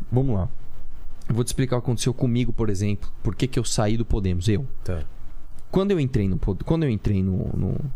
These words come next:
Speaker 1: no Podemos, a gente entrou com uma série de promessas de comissões, né? E comissão, eu digo assim, não é comissão de dinheiro, é comissão no Congresso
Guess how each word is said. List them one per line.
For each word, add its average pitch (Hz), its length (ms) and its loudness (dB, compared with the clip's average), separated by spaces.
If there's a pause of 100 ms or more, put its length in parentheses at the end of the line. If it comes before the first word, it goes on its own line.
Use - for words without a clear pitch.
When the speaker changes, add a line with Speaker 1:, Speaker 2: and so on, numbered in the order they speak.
(280)
Speaker 1:
no 107 100 0
Podemos, 104 600 0
a 104 60 2
gente 110 260 0
entrou 117 240 2
com - 120 -2
uma 120 100 0
série 151 240 0
de 143 100 0
promessas 113 600 0
de 107 260 0
comissões, 110 960 0 (100)
né? 110 340 0 (100)
E 107 400 2
comissão, 113 360 2
eu 127 60 2
digo 120 180 2
assim, 120 200 0
não 104 100 2
é 113 60 2
comissão 120 280 2
de 117 80 0
dinheiro, 110 280 2
é - 20 -2
comissão 117 440 2 (440)
no 127 160 4
Congresso 120 720 2